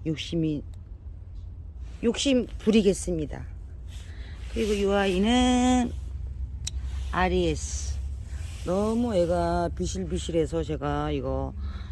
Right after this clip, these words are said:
그냥 밟아 죽이려고 했는데 <laughs> 확 죽여버릴까? 밟아 죽여버릴까?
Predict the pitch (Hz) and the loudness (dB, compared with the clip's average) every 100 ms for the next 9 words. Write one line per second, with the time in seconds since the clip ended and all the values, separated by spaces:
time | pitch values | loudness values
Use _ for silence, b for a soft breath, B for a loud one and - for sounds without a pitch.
0 | B - - - - 160 165 - 175 170 | B -8 -4 -4 0 2 2 0 0 2
1 | 147 143 151 156 208 180 190 185 139 151 | 2 2 0 0 0 2 2 0 0 -2
2 | - - - - - - - - - - | -4 -8 -8 -8 -8 -8 -10 -8 -8 -6
3 | - - - - - - - - 294 - | -6 -6 -6 -6 -6 -6 -6 -2 -2 2
4 | 196 208 196 190 - 285 320 - - - | 8 10 10 8 6 2 0 -6 -2 4
5 | 202 214 175 202 190 185 - 277 | 6 6 6 6 6 2 0 -2